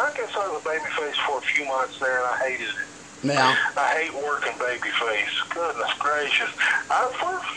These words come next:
Speaker 1: first month or so, I guess I was over pretty good, but I just,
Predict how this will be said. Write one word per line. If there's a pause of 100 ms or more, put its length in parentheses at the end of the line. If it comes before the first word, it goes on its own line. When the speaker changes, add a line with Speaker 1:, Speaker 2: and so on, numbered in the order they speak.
Speaker 1:
first (160)
month
or
so,
I
guess
I
was
over
pretty
good,
but (440)
I
just,